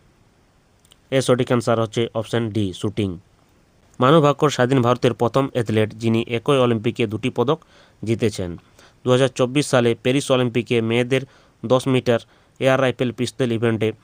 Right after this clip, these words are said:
একটি ব্রোঞ্জ এবং দশ মিটার এয়ার পিস্তল মিক্সড টিম ইভেন্টে একটি ব্রোঞ্জ এবং এই মিক্সড ইভেন্টে তার পার্টনার ছিলেন সৌরভজোৎ সিং। এবং অলিম্পিকের ইতিহাসে শুটিংয়ে পদক জয়ী তিনি প্রথম ভারতীয় নারী। ছ নম্বর প্রশ্ন হচ্ছে, ভারতীয় সংবিধানের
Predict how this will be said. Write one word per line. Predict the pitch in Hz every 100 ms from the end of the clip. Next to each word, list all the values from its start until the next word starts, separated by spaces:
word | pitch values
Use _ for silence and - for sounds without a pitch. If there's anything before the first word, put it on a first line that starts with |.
| _ -
একটি | 113 131
ব্রোঞ্জ | 104 113 110 101
এবং | 117 110 107
দশ | 98 120 123
মিটার | 127 123 117
এয়ার | 117 120
পিস্তল | 117 117 - 117
মিক্সড | 107 120 131 -
টিম | 120 113 - _ _ -
ইভেন্টে | 117 120 113 160 _ -
একটি | 110 107 165 190
ব্রোঞ্জ | - 107 92 87 -
এবং | 113 127 -
এই | 127
মিক্সড | 120 151 -
ইভেন্টে | 127 120 113 113 117 - _
তার | 117 113
পার্টনার | 113 110 123
ছিলেন | - 113 120 151 -
সৌরভজোৎ | 120 120 117 170 - _ _
সিং। | - 98 90 82 _ _ _ -
এবং | 131 -
অলিম্পিকের | 131 156 160 160
ইতিহাসে | 139 147 139 135
শুটিংয়ে | 127 127 127 131 127
পদক | 120 120 117
জয়ী | 120 113
তিনি | 110 113
প্রথম | 110 107 120 131
ভারতীয় | 107 113 120 151 - _ _ 104
নারী। | 104 95 87 82 _ _ _ -
ছ | 135
নম্বর | 156 156
প্রশ্ন | 143 135 131
হচ্ছে, | 123 131
ভারতীয় | 110 113 131 147
সংবিধানের | 127 127 123 120 120